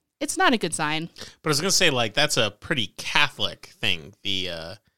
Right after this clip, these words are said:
Speaker 2: Holy Trinity.
Speaker 1: Oh, yeah.
Speaker 2: There's a lot of sects of Christianity that do not even acknowledge that as a thing.
Speaker 1: Right, exactly. I
Speaker 2: Hmm.
Speaker 1: mean,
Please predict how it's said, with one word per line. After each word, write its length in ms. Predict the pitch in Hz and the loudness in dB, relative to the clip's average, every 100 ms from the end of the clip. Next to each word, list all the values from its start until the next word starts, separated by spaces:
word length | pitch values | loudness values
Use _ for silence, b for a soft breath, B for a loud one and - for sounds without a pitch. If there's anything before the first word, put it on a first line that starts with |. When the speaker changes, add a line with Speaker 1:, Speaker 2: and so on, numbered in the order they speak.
| _ _ _ | _ _ _
Speaker 2:
Holy 300 | 127 110 95 | -8 -6 -4
Trinity. 560 | - 104 92 80 64 - _ _ - | -6 -8 -8 -12 -14 -18 _ _ -2
Speaker 1:
Oh, 140 | 247 233 | 4 6
yeah. 200 | 190 151 | 6 4
Speaker 2:
There's 120 | 117 | 4
a 20 | |
lot 240 | 127 135 131 | 6 8 8
of 240 | 117 104 - _ - | 4 -4 -16 _ -2
sects 460 | - 131 117 - | 0 2 2 0
of 180 | 110 101 | -2 -6
Christianity 840 | - 123 - 110 107 107 101 95 | -4 0 2 2 2 0 -2 -4
that 280 | 92 92 85 - _ _ _ _ - | -2 -4 -6 -10 _ _ _ _ -8
do 140 | 123 | -6
not 240 | 110 104 104 | -2 0 0
even 200 | 98 95 | -2 -6
acknowledge 520 | 92 98 92 92 - | -6 -6 -6 -8 -6
that 200 | 101 85 | -6 -6
as 120 | 92 | -10
a 60 | 92 | -16
thing. 400 | - 80 - 117 _ | -14 -14 -14 -20 _
Speaker 1:
Right, 420 | 240 269 214 127 - | 0 4 4 4 0
exactly. 640 | 226 196 160 151 127 185 - | 0 2 0 -2 -4 -4 -4
I 120 | 202 | -2
Speaker 2:
Hmm. 40 | |
Speaker 1:
mean, 420 | 196 190 190 202 | 0 0 -2 -10